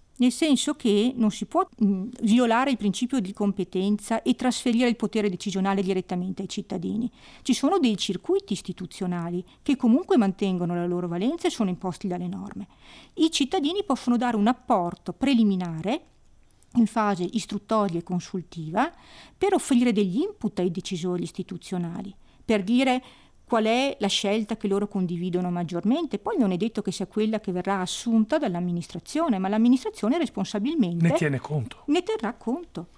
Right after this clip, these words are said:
Speaker 1: esatto.
Speaker 2: Quindi n-, non, non si può parlare di propositivo?
Speaker 1: Si
Speaker 2: Questo
Speaker 1: potrebbe
Speaker 2: si
Speaker 1: anche.
Speaker 2: potrebbe, sì.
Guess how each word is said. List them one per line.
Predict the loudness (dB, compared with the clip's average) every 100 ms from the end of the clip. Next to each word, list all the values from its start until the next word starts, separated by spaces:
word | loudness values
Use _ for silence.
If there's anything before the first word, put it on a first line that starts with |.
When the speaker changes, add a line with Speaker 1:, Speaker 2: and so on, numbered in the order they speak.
| -10
Speaker 1:
esatto. | -8 -8 -14 -16 -4
Speaker 2:
Quindi | 2 4 4 0
n-, | -2 -4 -2 0
non, | 2 0 -2 -20 -2
non | 2 2
si | 2
può | 0
parlare | 0 2 2 2
di | 0 -4
propositivo? | -4 -2 -2 -2 -4 -4 -4 -2 2 2 2 -2 _ -20 -20 -20
Speaker 1:
Si | -8 -2
Speaker 2:
Questo | -2 -2
Speaker 1:
potrebbe | -2 0 2
Speaker 2:
si | 2
Speaker 1:
anche. | 2
Speaker 2:
potrebbe, | 0 0 0 0 -4 -6
sì. | -4 -4